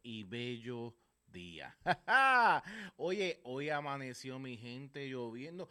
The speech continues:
Yo te voy a decir algo, lleva la noche y el día sin parar de llover.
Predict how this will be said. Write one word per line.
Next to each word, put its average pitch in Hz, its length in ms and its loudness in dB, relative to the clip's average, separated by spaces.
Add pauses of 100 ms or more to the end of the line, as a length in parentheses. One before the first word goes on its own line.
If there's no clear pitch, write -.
(220)
Yo 135 120 -6
te 196 40 -2
voy 226 100 6
a 214 40 4
decir 170 160 4
algo, 165 360 4
lleva 127 460 -2 (540)
la 123 320 2
noche 170 640 0 (100)
y 135 140 -4
el 113 300 -6
día 208 420 0 (240)
sin 147 500 -6
parar 127 460 -2
de 180 120 -4
llover. 104 500 -4